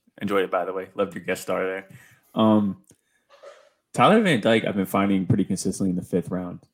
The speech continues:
of, like, the three star up drafts I've done this offseason. I've gotten T V D twice, and both times are in the fifth. I thought that was really good value, honestly.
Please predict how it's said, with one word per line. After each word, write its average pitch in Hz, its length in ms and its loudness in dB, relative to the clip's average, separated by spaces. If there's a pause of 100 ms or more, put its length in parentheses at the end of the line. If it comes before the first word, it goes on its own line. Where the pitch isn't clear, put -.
(220)
of, 101 180 4
like, 98 340 2
the 98 180 6
three 104 400 2
star 98 240 2
up 92 100 -4
drafts 98 320 -6
I've 101 140 -6
done 95 160 -4
this 107 160 -6
offseason. 110 640 -2 (180)
I've 104 140 0
gotten 104 400 4 (720)
T 120 160 4
V 117 100 6
D 110 180 2
twice, 98 540 2
and 98 120 -6
both 95 180 4
times 95 280 -2
are 98 80 0
in 92 60 0
the 92 60 -2
fifth. - 340 -8 (340)
I 98 100 -2
thought - 160 -4
that - 60 -4
was - 100 -4
really 98 120 -2
good 90 140 -6
value, - 280 -6
honestly. - 400 -10